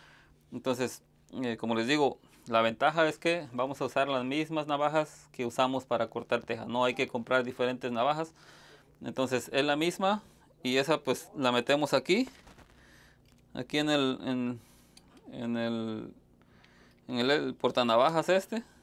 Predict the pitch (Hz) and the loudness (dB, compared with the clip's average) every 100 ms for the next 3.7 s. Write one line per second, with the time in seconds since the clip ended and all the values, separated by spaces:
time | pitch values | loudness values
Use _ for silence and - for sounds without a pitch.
0 | _ - 123 123 139 135 123 123 - _ | _ -8 0 4 4 4 4 2 -2 _
1 | _ _ _ _ _ _ _ _ _ _ | _ _ _ _ _ _ _ _ _ _
2 | _ - 123 139 156 151 147 139 120 - | _ -10 0 4 4 4 2 2 0 0
3 | 123 139 151 160 139 123 - | 4 6 4 4 0 0 -6